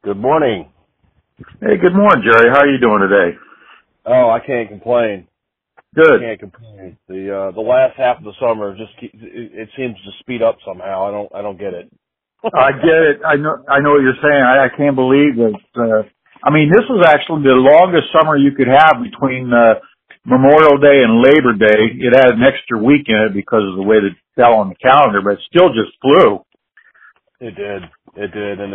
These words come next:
Speaker 1: and the last part of it with, uh, with everything just kept piling on more and more, more and more activities with the little guys and just trying to make it as fun and as, as many learning opportunities as humanly possible. And we went crazy.
Speaker 2: Yeah, I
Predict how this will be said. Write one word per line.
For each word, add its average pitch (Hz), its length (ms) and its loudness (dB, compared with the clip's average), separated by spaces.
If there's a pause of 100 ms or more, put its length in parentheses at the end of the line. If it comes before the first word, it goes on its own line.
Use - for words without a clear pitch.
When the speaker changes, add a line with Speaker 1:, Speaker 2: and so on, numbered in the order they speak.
(120)
Speaker 1:
and 104 140 -14
the 101 80 -8
last 107 320 -2
part 107 200 -6
of 101 60 -10
it 104 120 -12 (100)
with, 95 240 -14
uh, 92 340 -6
with 110 120 -10
everything 107 280 -12
just 104 160 -18
kept - 220 -12
piling 107 400 -2
on 98 160 -4
more 107 240 -4
and 104 80 -10
more, 101 320 -6 (640)
more 190 200 0
and 180 80 -4
more 151 200 0
activities 139 500 -6
with 120 140 -12
the 120 80 -12
little 135 180 -8
guys 127 460 -2
and 104 160 -20
just 113 160 -20
trying 123 200 -4
to 117 60 -12
make 117 200 -10
it 110 100 -16
as - 160 -20
fun 127 320 -6
and 104 80 -16 (160)
as, - 20 -20 (460)
as 110 100 -20
many 123 160 -12
learning 113 360 -10
opportunities 110 640 -16
as 87 80 -20
humanly 113 260 -16
possible. 113 580 -12
And 98 80 -18
we 113 80 -14
went 110 180 -14
crazy. 101 500 -16 (640)
Speaker 2:
Yeah, 101 320 2
I 98 180 2